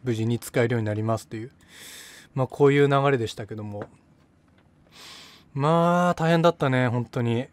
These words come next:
何回オペレーターに電話かけたことか。で、あの、最初さ、あ、あの、パワーグリッドに電話かけた時に、あの、ま、ま、「松野さんにパソコンの操作を教えてください。あなたキーボード触らないでください」みたいに言われたんだけどさ、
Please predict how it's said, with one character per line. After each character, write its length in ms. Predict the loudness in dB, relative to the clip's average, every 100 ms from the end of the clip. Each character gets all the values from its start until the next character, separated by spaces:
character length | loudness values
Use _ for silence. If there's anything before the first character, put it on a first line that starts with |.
| -14 -8
何 360 | -2 0 2
回 140 | 2 2
オ 80 | 4
ペ 120 | 2
レ 80 | 4
ー 20 |
タ 100 | 2
ー 20 |
に 60 | 2
電 120 | 0
話 60 | 0
か 140 | -2
け 80 | -2
た 100 | -6
こ 120 | -10
と 80 | -6
か。 240 | -6 -6 _ _ _ _ _ _ _ _ _ _ -6
で、 460 | 2 6 4 2 -8 _ _ -8
あ 120 | -2
の、 100 | -2 -2 -14 0
最 200 | 2 4
初 100 | 2
さ、 400 | 4 6 4 -2 -18 -20 -20 -20 _ -20 -20 -10
あ、 220 | -10 -10 -18 -20 -12
あ 80 | -6
の、 140 | -4 -4 -8 -16 -20 -6
パ 120 | 4 6
ワ 120 | 6
ー 40 |
グ 80 | 6
リ 60 | 2
ッ 40 |
ド 80 | 2
に 80 | 4
電 120 | 4
話 80 | 4
か 120 | 4
け 100 | 2
た 120 | 2
時 180 | -2 -2
に、 320 | -2 -2 -2 -6
あ 100 | -6
の、 160 | -4
ま、 560 | -6 -10 -14 -8 -4 -4
ま、 220 | -2 -2 2
「松 280 | 2 4
野 160 | 6 6
さ 200 | 6 6
ん 60 | 6
に 100 | 2
パ 180 | 0
ソ 120 | 0 0
コ 160 | 2
ン 60 | 2
の 100 | 2
操 200 | 2 2
作 180 | 4 4
を 280 | 2 -2 -2
教 100 | -2
え 40 |
て 80 | 2
く 60 | 2
だ 60 |
さ 100 | 2
い。 20 | 4
あ 80 |
な 100 | 4
た 100 | 4
キ 220 | 0 -2 0
ー 20 |
ボ 120 | 0
ー 40 |
ド 80 | 0
触 180 | 0 0
ら 60 | 0
な 100 | 0
い 20 |
で 80 | 0
く 80 |
だ 80 | 0
さ 100 | 2
い」 40 | 0
み 60 |
た 80 | 0
い 20 |
に 40 | -4
言 40 |
わ 60 | -2
れ 60 |
た 100 | 0
ん 60 | -2
だ 60 |
け 60 | -4
ど 80 | -8
さ、 300 | -6 -6